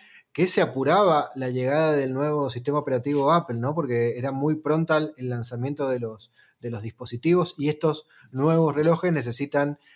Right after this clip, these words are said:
el último I O S, el catorce. Eh, eh, pero contame, ahora sí, repasemos un poco, si te parece, porque arrancó todo por ahí, por el reloj. Y arrancó por el Series seis, que formalmente es muy parecido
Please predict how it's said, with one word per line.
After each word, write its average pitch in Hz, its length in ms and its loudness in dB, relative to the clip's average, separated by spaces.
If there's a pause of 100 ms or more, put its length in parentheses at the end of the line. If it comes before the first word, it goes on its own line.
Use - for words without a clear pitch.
(100)
el 117 180 0
último 131 880 0 (120)
I 135 100 0
O 147 60 4
S, 135 200 2
el 120 80 -6
catorce. 117 600 -2 (480)
Eh, 123 440 0 (440)
eh, 135 100 -8
pero 143 340 2
contame, 185 440 4 (100)
ahora 180 260 2
sí, 160 240 4
repasemos 175 540 0
un 175 100 -2
poco, 180 460 -2 (380)
si - 200 -6
te 120 120 -4
parece, 165 640 0
porque 143 180 2
arrancó 156 280 4
todo 214 160 6
por 175 120 6
ahí, 170 160 6
por 123 160 0
el 123 100 0
reloj. 139 340 0 (300)
Y 123 100 0
arrancó 131 380 2
por 196 140 4
el 143 100 4
Series 156 560 4
seis, 175 280 4
que 123 220 0
formalmente 175 640 0
es 170 60 0
muy 175 140 4
parecido 170 580 2